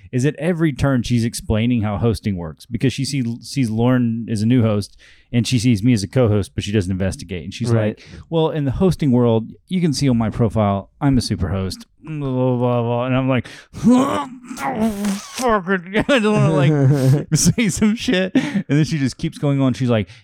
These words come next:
Speaker 1: "And, you know, this is really why the Airbnb platform is going down is 'cause hosts like you are doing this." And I just wanted to be like, "Look, bitch, <laughs> there's nothing about hosting you can tell me that I don't know already."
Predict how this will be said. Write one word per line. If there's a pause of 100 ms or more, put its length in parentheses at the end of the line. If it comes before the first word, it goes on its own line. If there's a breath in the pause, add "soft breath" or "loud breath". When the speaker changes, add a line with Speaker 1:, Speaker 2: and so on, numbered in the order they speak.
Speaker 1:
"And,
you
know,
this
is
really
why
the
Airbnb
platform
is
going
down
is
'cause (260 loud breath)
hosts
like
you
are
doing
this."
And
I
just
wanted
to
be
like, (180)
"Look,
bitch,
<laughs>
there's
nothing
about
hosting
you
can
tell
me (240 soft breath)
that
I
don't
know
already."